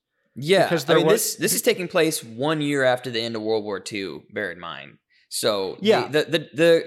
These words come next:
Speaker 1: conclusion that it's a military operation w-, actually
Speaker 2: Seems
Speaker 1: probably would
Speaker 2: pretty
Speaker 1: have been
Speaker 2: obvious.
Speaker 1: the first thing that people went for instead of aliens.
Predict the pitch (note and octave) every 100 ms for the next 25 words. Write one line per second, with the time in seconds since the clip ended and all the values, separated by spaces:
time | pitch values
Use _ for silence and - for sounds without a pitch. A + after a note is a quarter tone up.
0 | - - F3+ - G#3 F3+ E3 D3 C3 -
1 | C3+ B2 A2 B2+ C3+ C#3+ C#3 C#3 B2+ A2
2 | A2 A2 A2 G#2+ G2+ F#2+ F#2 _ _ _
3 | _ C3 - D3 - G3+ - C#4 B3 A3
4 | F3+ F3+ E3 A#2 G3 F#3+ - D3+ C3+ G#2
5 | B2+ A2+ G#2+ G#2 - G2 D#2+ C2+ - B2
6 | - C#3 A#2 G2 A2 G2 D#2 C2 - -